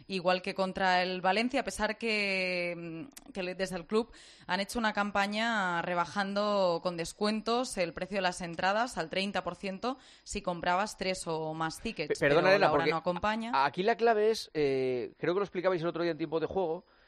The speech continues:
Speaker 2: que hay un grupo muy importante de socios que han puesto su carné,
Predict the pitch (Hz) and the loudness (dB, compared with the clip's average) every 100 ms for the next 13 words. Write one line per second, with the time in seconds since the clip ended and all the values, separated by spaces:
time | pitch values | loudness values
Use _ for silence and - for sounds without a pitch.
0 | _ _ - 135 165 202 180 196 - - | _ _ 2 6 6 4 -2 -2 -6 -14
1 | 151 151 180 190 - - 156 185 180 170 | -2 2 4 4 2 2 2 2 2 2
2 | 185 175 170 160 196 139 113 - 135 170 | 2 2 0 0 0 0 -2 2 2 2
3 | 165 147 147 147 175 156 | 0 0 2 2 0 -2